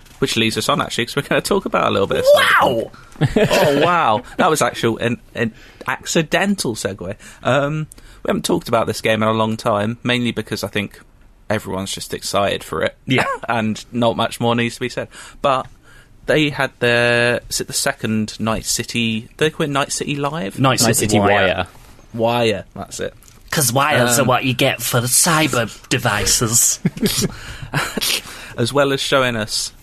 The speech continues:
Speaker 1: about what seemed a ridiculous amount of weapons in this game,
Speaker 2: Mm.
Speaker 1: um, they also went into a bit more detail about the three different paths you can start as in this game, which I didn't realise had quite the, um, like, it changes up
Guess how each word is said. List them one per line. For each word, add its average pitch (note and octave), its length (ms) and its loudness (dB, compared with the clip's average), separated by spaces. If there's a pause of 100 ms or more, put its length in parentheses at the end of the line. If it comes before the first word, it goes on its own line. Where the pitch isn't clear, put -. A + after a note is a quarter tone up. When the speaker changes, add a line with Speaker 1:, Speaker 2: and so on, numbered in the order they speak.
(560)
Speaker 1:
about A#2 320 0 (380)
what A2 120 -2
seemed G#2+ 440 -2 (120)
a G#2 60 -4
ridiculous G#2 420 -6
amount G2 180 -2
of - 100 -10
weapons F#2+ 420 -4
in D#2 140 -8
this - 160 -12
game, G2+ 480 -2
Speaker 2:
Mm. - 40 -8
Speaker 1:
um, G#2+ 440 0 (440)
they G#2 120 2
also A2 800 0
went A#2+ 140 -2
into A2+ 120 -8
a - 20 -18
bit A2+ 120 0
more A#2+ 120 -4
detail A#2 360 -4
about A2+ 300 -2
the A#2 80 -10
three B2 300 -2
different A#2+ 320 -6
paths A#2+ 400 -2
you A2+ 80 -8
can G#2+ 140 -8
start A2 400 -2
as C#3+ 320 -8 (320)
in G#2 180 -2
this G2+ 180 -4
game, A2 280 -2 (220)
which - 380 -4
I E3+ 80 0
didn't D3+ 140 -4
realise A2+ 260 2
had - 220 -8
quite B2+ 440 -2 (280)
the, G2+ 200 -2
um, F#2+ 160 -6 (600)
like, G2 240 -4 (160)
it - 160 -4
changes D#3 400 -4
up - 220 -6